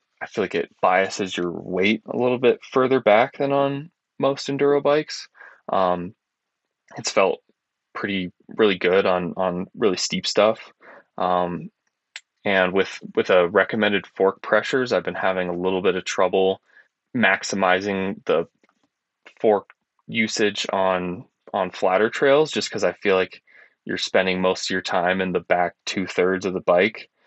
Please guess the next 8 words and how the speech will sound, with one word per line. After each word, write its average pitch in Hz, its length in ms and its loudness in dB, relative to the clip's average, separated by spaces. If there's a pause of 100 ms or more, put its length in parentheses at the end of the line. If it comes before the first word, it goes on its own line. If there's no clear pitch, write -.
(280)
Um, 87 380 0 (100)
but 85 220 2 (380)
I 104 140 0
got 104 220 4
it 95 60 2
on 90 140 2
some, 82 340 -8 (180)
some - 300 -8